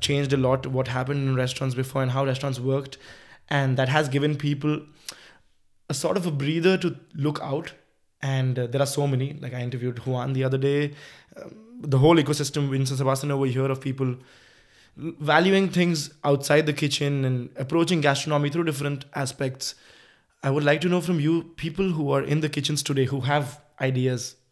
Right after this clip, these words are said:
be it wine or be it something else, of just doing something. You, you exactly would know the things that limit them, that I know that things that limit you from taking that plunge.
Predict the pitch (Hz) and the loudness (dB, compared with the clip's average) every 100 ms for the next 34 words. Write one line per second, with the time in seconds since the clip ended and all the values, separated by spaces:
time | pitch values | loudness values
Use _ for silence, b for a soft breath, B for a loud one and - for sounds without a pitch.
0 | _ 135 139 139 117 113 143 139 127 131 | _ -4 -4 -4 -6 -4 -2 0 0 -2
1 | 131 123 113 117 120 B B B - 123 | -4 -4 -4 -6 -10 B B B -12 -8
2 | 120 151 127 139 131 123 117 113 107 b | -4 -2 0 -2 -2 -6 -8 -12 -14 b
3 | b b b b b b b b _ _ | b b b b b b b b _ _
4 | _ - 151 131 170 165 156 175 143 139 | _ -10 -2 2 2 2 2 2 2 2
5 | 147 165 156 143 160 131 143 131 131 135 | 0 2 2 4 4 4 2 0 -2 0
6 | 135 123 123 131 120 117 123 131 - 131 | 0 0 0 -2 -4 -6 -6 -6 -4 -2
7 | 131 123 123 123 - - - 147 139 127 | 0 -2 -4 -6 -12 -16 -4 0 2 2
8 | 127 139 131 131 131 - 131 131 127 127 | 2 2 0 -2 -2 -4 -2 -2 -2 -2
9 | 127 123 120 - 120 113 - | -2 -4 -6 -6 -6 -6 -10